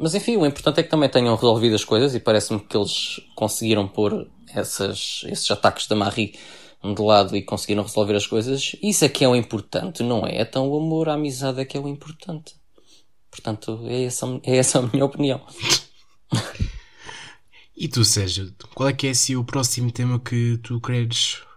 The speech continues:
Speaker 2: aqui trazer à baila?
Speaker 1: Hum, olha, são vários, não é?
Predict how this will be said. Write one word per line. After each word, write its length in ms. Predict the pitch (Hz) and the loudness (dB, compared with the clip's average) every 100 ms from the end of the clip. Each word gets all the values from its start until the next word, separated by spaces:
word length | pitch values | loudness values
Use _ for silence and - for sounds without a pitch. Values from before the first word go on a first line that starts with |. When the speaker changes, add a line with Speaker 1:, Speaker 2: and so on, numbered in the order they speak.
| _ _ | _ _
Speaker 2:
aqui 320 | - 110 110 107 | -10 -8 -6 -6
trazer 360 | 110 101 104 | -4 -2 -2
à 80 | 101 | -4
baila? 260 | 90 55 - - _ _ _ - - | -6 -10 -14 -20 _ _ _ -16 -4
Speaker 1:
Hum, 260 | 135 101 104 - - - | -2 -2 -4 -10 -14 -4
olha, 260 | 104 92 95 | 0 2 0
são 180 | - 123 | 0 2
vários, 380 | 120 107 101 | 4 4 0
não 160 | 101 92 | -2 -6
é? 100 | 92 | -6